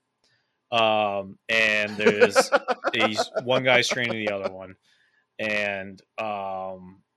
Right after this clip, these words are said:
Speaker 1: they both look kinda like they just don't wanna fucking be there. And, um,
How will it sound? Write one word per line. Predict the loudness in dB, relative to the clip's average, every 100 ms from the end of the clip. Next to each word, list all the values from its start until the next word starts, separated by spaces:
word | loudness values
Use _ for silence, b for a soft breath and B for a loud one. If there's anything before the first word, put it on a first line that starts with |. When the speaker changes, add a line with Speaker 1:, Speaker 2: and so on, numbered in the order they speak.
| _
Speaker 1:
they | -12 -4 -2
both | 0 -2 -2 -4
look | -2 -2 -6 -20 _ _ _ _ _ _ _ _ _ -2
kinda | 0 2
like | 2 0
they | 2 0
just | 0
don't | -4 -4
wanna | -6
fucking | -4 -6 -6 -14
be | -12 -12
there. | -12 -10 -12 -14 _ _ _ _ _ _ _ -6
And, | -4 -4 -6 -8 -12 -14 -18 -6
um, | -4 -4 -6